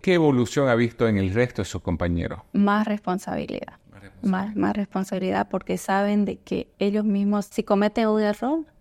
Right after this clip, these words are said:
Speaker 2: ellos mismos tienen que ver la manera de solucionarlo, ¿no? No ver de que va a haber el jefe que se los va a solucionar y ellos se van a desligar. Entonces, eso hace a personas más responsables.
Speaker 1: ¿Podría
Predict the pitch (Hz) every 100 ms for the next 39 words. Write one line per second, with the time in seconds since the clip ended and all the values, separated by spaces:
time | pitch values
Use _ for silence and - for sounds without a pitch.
0 | _ - 190 196 196 202 196 202 202 190
1 | 190 202 196 196 185 190 190 196 - -
2 | - - 175 185 175 180 - 180 190 185
3 | - - 285 330 - - 190 190 190 196
4 | 196 196 190 185 185 196 190 - - 170
5 | 175 180 185 196 196 190 196 - 208 190
6 | - 175 175 180 - 196 190 - 202 -
7 | 226 185 - 180 190 - 180 180 180 170
8 | - 190 190 190 - - 208 - 202 202
9 | 214 - 170 185 190 185 185 185 190 -
10 | - - - - - - - 104 120 139
11 | 131 123